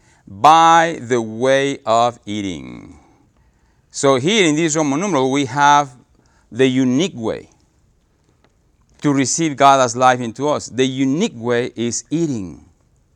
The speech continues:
Okay? And also this Roman numeral is gonna show us the unique food. You have two things here in this Roman numeral. You have to remember the unique way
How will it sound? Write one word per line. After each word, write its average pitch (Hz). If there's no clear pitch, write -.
Okay? 98
And 135
also 170
this 127
Roman 120
numeral 117
is 127
gonna 131
show 131
us 127
the 120
unique 117
food. 214
You 117
have 147
two 180
things 123
here 107
in 95
this 95
Roman 92
numeral. 110
You 120
have 113
to -
remember 110
the 104
unique 107
way 240